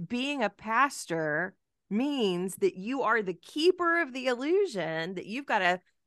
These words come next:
make sure that smoke machine keeps blowing, I don't, I don't want any part of it. And I have not been hurt like you have.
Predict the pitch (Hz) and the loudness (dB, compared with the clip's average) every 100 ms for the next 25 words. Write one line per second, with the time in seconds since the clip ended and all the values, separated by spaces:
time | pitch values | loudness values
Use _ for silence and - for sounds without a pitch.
0 | _ 226 262 269 349 254 - - 240 254 | _ -2 -2 0 0 0 -2 -2 4 4
1 | 277 262 - 254 262 254 269 226 214 214 | 4 0 0 -2 -2 -2 -4 -4 -10 2
2 | 226 262 415 175 165 196 262 - _ _ | 6 6 6 4 2 -2 -6 -14 _ _
3 | _ _ _ _ _ _ - - 349 - | _ _ _ _ _ _ -14 -10 -8 -10
4 | - - 427 571 262 190 220 339 370 392 | -10 -6 0 2 4 2 0 0 0 4
5 | 480 508 370 220 - 226 285 480 466 330 | 4 2 2 0 2 4 4 2 -2 2
6 | 240 214 247 262 339 392 - _ _ _ | 0 2 -2 0 2 2 0 _ _ _
7 | _ _ _ _ 208 208 208 190 180 165 | _ _ _ _ 0 0 0 -2 0 2
8 | 151 151 170 | 0 -4 -6